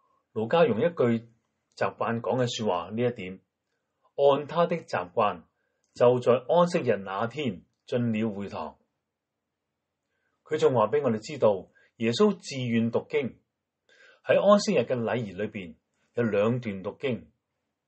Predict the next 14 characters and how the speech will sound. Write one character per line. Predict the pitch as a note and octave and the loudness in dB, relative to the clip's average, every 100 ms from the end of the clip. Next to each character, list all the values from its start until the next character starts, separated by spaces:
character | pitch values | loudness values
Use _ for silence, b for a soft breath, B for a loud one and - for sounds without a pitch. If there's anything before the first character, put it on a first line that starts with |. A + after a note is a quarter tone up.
| _ _ _ _ _ | _ _ _ _ _
一 | F3 | 4
段 | F3 A2 F2 b b | 4 0 -4 b b
係 | - A#2+ | -10 -2
取 | D3 F3 | 0 0
自 | C3+ | -2
梅 | B2 F#2+ | -2 -4
瑟 | F#2+ F3 | -2 -2
五 | A#2+ G2+ | -2 -6
書， | A2 - C#3 - _ | -6 -6 -6 -8 _
Torah， | - D#3 A#2 - - b b b _ | 4 4 4 0 -14 b b b _
三 | - - G3+ F3 | -8 0 2 2
年 | G2 | 0
裏 | G#2 | -2
邊 | A2 G2+ | -2 -4